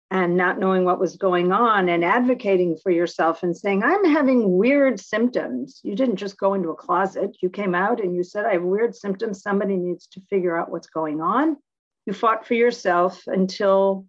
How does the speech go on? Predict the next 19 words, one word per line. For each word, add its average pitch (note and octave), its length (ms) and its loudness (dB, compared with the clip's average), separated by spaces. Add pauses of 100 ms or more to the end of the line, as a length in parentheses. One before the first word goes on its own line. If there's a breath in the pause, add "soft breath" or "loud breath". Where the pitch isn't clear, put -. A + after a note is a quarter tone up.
the F#3 280 0
diagnosis F#3 920 -2 (100)
was F#3+ 240 0
made. F#3 520 -2 (500)
You G#3 80 -2
still D#4 280 2
didn't C4+ 180 4
disappear F#3+ 480 0
into E3+ 180 2
the D#3+ 180 -4
closet E3+ 380 0
or D#3+ 160 -2
a - 80 -8
cave. D#3+ 440 0 (300)
Then F#3+ 400 2
you G3 120 0
figured F#3 360 0
out, F3 300 0 (160)
"Okay, F#3+ 460 -2